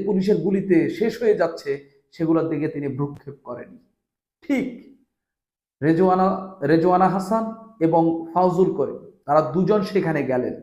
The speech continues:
তারা শুধুমাত্র এনসিপির সমাবেশে যেখানে হামলা হয়েছে, জুলাই স্মৃতিস্তম্ভ, যেখানে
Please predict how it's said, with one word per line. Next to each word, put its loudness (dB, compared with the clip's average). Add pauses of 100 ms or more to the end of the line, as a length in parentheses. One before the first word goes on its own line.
(600)
তারা 0
শুধুমাত্র 0
এনসিপির 0
সমাবেশে 0
যেখানে -2
হামলা 0
হয়েছে, -2 (460)
জুলাই 6
স্মৃতিস্তম্ভ, 0 (500)
যেখানে 0